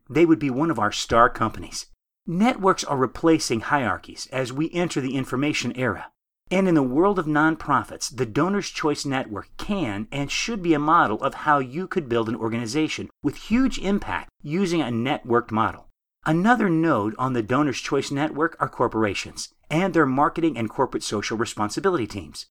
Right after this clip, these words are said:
Corporations and their brands have a place on Donors Choice as well. They provide match and challenge funding in all sorts of interesting and innovative ways.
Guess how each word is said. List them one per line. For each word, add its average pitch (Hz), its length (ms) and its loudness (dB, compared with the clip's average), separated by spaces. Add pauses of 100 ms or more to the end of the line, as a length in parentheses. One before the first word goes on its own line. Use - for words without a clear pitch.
(280)
Corporations 180 800 0 (180)
and 107 160 -2
their 107 80 0
brands 110 680 -2
have 147 180 -6
a - 40 -2
place 208 460 -2
on 120 180 -4
Donors 113 300 0
Choice - 320 -4
as 156 140 -2
well. 185 320 -2 (340)
They 196 140 6
provide 143 520 2
match 156 480 -4
and 160 140 -4
challenge 240 400 2
funding 101 300 -4
in 123 80 -8
all 175 160 -2
sorts 165 340 2
of 110 140 -2
interesting 131 520 0
and - 80 -2
innovative 131 520 2
ways. - 400 -8